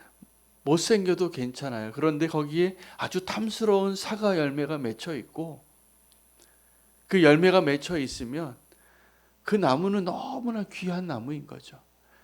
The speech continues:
하나님께서 오셔서 우리에게 기대하시고 찾으시는 게 뭐냐면 그 열매예요.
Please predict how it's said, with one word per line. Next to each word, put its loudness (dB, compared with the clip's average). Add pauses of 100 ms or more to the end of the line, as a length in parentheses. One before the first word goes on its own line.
(1300)
하나님께서 8
오셔서 4 (200)
우리에게 6
기대하시고 4
찾으시는 -4
게 -8
뭐냐면 -6
그 2
열매예요. 6